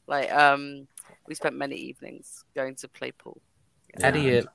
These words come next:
Speaker 2: what, what's the ruling in,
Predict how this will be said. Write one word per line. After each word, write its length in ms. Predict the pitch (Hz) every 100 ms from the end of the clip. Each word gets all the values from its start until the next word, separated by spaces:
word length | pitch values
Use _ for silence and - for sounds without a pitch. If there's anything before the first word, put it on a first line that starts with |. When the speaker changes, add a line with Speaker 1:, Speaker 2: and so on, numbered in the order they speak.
| _ _ _ _ _ _ _ _ _
Speaker 2:
what, 200 | 143 147
what's 180 | 143 -
the 100 | 135
ruling 500 | 107 113 117 101 101 -
in, 340 | 107 107